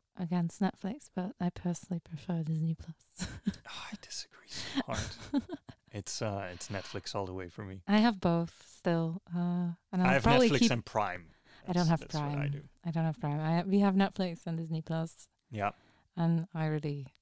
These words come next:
Speaker 1: prefer Disney Plus.
Speaker 2: Disney Plus doesn't have enough for me.
Speaker 1: <coughs> For me, it really does, because I'm very much into Marvel, and M-
Speaker 2: Mm.
Speaker 1: Marvel has a whole lot bringing out on Disney Plus, and it's
Speaker 2: Yeah.
Speaker 1: why I got it,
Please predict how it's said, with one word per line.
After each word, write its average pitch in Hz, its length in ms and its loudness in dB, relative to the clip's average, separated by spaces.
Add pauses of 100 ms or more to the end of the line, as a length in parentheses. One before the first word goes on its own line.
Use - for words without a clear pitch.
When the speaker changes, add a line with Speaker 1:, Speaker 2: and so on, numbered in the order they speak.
(120)
Speaker 1:
prefer 143 340 -6
Disney 143 240 -2
Plus. 151 380 -6
Speaker 2:
Disney 165 280 2
Plus 170 280 0
doesn't 135 260 2
have 120 160 2
enough 110 380 -2 (240)
for - 160 -12
me. 92 160 -10 (380)
Speaker 1:
<coughs> - 680 0
For 247 120 -6
me, 277 200 2
it - 40 -4
really 277 220 2
does, 208 300 -2
because 208 280 -4
I'm 208 300 4 (240)
very 190 300 2
much - 440 -2
into 180 320 -4
Marvel, 170 640 0 (480)
and 165 420 0
M- 156 180 2
Speaker 2:
Mm. 202 160 4
Speaker 1:
Marvel 175 500 6
has 156 200 -2
a 147 120 0
whole 190 720 0
lot 165 200 2 (100)
bringing 160 320 0
out 147 260 -2 (140)
on 165 180 0
Disney 160 260 0
Plus, 160 280 -2
and 160 160 -2
it's - 160 -6
Speaker 2:
Yeah. 95 220 -6
Speaker 1:
why 175 400 2
I 196 80 4
got 202 200 2
it, 214 200 2